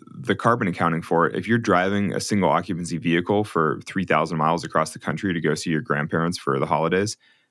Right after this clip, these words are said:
like, that's, I'm pretty sure that's worse than, than flying economy,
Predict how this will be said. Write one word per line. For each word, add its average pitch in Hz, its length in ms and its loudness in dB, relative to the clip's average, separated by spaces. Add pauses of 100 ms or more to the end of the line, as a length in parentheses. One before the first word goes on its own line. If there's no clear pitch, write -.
(180)
like, 92 140 2 (280)
that's, 95 400 0
I'm 92 160 2
pretty 110 200 2
sure 98 200 2
that's 82 220 0
worse 82 440 0 (100)
than, 76 460 -2
than 78 140 -2
flying 76 340 0
economy, 73 560 -4